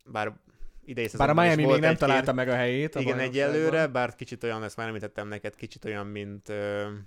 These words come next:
Speaker 1: a Halloweenból a, a maszkos csávó,
Speaker 2: Igen.
Speaker 1: hogy egyszerűen megölöd háromszor, és kétszer ugyanúgy feléled. Ebben nehogy beleszaladjon a Celtic semmit a playoffban, hogy esetleg hetedik kiemelt lenne a Miami, hogy akkor így megtréfálnak.
Speaker 2: Nagyon kellemetlen ellenfél a Miami.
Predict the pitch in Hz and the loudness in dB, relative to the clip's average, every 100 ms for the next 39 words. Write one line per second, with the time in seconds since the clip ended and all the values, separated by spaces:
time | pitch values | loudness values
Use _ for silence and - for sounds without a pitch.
0 | - - - 110 113 107 104 101 101 104 | -10 -10 -12 -8 -4 -4 -6 -10 -8 -6
1 | 101 101 98 98 - - _ _ _ 113 | -4 -6 -8 -14 -20 -20 _ _ _ -14
2 | 110 - 120 - 131 127 131 135 117 113 | -12 -10 -12 -6 -2 0 2 2 0 -2
3 | 127 117 117 113 104 101 110 120 117 120 | -4 -6 -6 -4 -4 -2 -2 -2 -6 -8
4 | 107 - 104 107 104 98 98 104 107 117 | -10 -8 -10 -10 -10 -10 -8 -6 -4 -2
5 | 131 135 _ - - _ _ - 107 110 | -4 -6 _ -20 -20 _ _ -10 -4 -2
6 | 110 104 104 95 104 101 104 98 107 101 | -2 -4 -4 -6 -6 -6 -6 -6 -6 -6
7 | 107 - 113 - - 120 120 120 120 110 | -8 -8 -10 -10 -8 -4 -4 -4 -8 -8
8 | - 110 101 98 107 101 98 101 95 95 | -10 -14 -14 -14 -12 -12 -10 -8 -6 -8
9 | 92 98 101 101 104 110 117 123 113 98 | -10 -12 -8 -8 -6 -6 -6 -6 -8 -12
10 | - 101 98 160 160 160 123 131 127 135 | -14 -12 -6 2 4 4 4 2 2 0
11 | 117 110 110 - 110 110 110 110 - 110 | 0 -2 -4 -6 -4 -4 -4 -6 -6 -6
12 | 110 110 117 123 131 135 | -4 -2 -2 0 0 -2